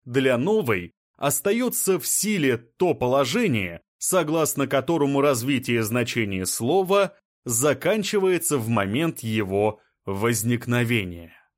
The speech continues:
Вот почему смена различных направлений в психологии, так сильно продвинувших вперёд такие главы психологии, как «учение о восприятии и памяти»,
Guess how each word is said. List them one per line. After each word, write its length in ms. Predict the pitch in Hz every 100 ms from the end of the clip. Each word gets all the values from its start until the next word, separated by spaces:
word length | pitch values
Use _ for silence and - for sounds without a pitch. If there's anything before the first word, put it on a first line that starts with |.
| _ _ _ _ _ _ _ _ _ _ _ _
Вот 440 | 143 123 175 240 -
почему 480 | 143 - 135 156 139
смена 560 | - 127 175 139 131
различных 680 | 143 127 143 151 - 135 -
направлений 720 | 127 123 117 120 143 123 113
в 100 | -
психологии, 960 | - - 120 113 131 175 123 101 85 - _ _ -
так 220 | 202 -
сильно 440 | - 226 202 180
продвинувших 960 | 165 151 127 165 160 139 - 139 - -
вперёд 560 | - - 165 156 139 -
такие 400 | 143 131 143 127
главы 420 | 127 147 135 123
психологии, 800 | 120 135 120 147 156 131 113 117
как 360 | - 151 - - _ _
«учение 680 | - 160 - 185 156 139 131
о 40 | 127
восприятии 840 | 131 - 139 143 131 120 117 113
и 40 |
памяти», 760 | 101 196 196 127 - 92 85